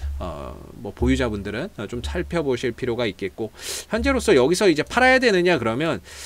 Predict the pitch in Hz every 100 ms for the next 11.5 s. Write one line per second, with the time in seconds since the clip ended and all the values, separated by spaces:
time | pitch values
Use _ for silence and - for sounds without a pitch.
0 | - - 139 196 - 254 254 233 226 220
1 | 208 175 123 113 131 147 160 135 113 -
2 | - - - 98 90 87 58 - _ -
3 | - 143 - 160 240 175 165 - 143 180
4 | 269 - 269 254 240 208 214 170 123 180
5 | - 131 180 165 180 - 139 196 226 190
6 | 135 185 90 117 101 101 156 - - 98
7 | 90 95 - 120 147 180 196 196 190 185
8 | 180 170 160 160 156 147 151 151 - 123
9 | 139 107 139 190 202 180 165 190 143 117
10 | 143 135 147 151 - 127 139 160 120 113
11 | 156 101 101 139 143